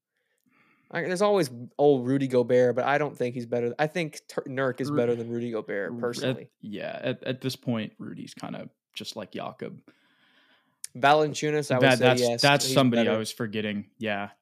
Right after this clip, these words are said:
Speaker 2: yeah.
Speaker 1: K P, Kristaps Porzingis, is he a power forward still, or is he a center now?
Speaker 2: I guess it depends on what. Well, shoot, where are we putting Laurie?
Speaker 1: He's, I'd put him as a power forward, personally.
Speaker 2: Yeah, I would. They play him,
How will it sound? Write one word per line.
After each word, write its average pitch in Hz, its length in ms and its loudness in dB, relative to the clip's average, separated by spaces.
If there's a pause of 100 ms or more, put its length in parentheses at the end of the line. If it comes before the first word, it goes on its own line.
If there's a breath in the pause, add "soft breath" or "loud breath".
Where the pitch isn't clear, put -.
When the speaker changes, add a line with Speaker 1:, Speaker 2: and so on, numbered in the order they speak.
(120)
Speaker 2:
yeah. 104 160 -6
Speaker 1:
K 135 140 -2
P, 139 460 -4 (720)
Kristaps 139 340 -4
Porzingis, 135 600 -6
is 120 80 -10
he 135 80 -2
a 127 40 -4
power 139 220 -2
forward 143 300 -4
still, 143 300 -6
or - 20 -4
is 120 100 -8
he 117 120 -8
a 120 40 -8
center 127 240 -8
now? 127 320 -8 (1400 loud breath)
Speaker 2:
I 110 60 -12
guess 107 160 -12
it - 60 -20
depends - 260 -14
on 104 100 -10
what. - 140 -10
Well, 135 320 4
shoot, 190 460 -2
where 127 120 -2
are 180 60 0
we 170 120 0
putting 120 300 -4
Laurie? 120 460 -6 (880)
Speaker 1:
He's, 156 280 -2
I'd 202 300 2
put 175 120 -2
him 175 140 -2
as 123 80 -2
a 117 60 -6
power - 240 -10
forward, - 340 -14
personally. 110 380 0
Speaker 2:
Yeah, - 40 -2
I 147 120 8
would. 160 220 6
They 170 120 8
play 165 240 2
him, 143 140 2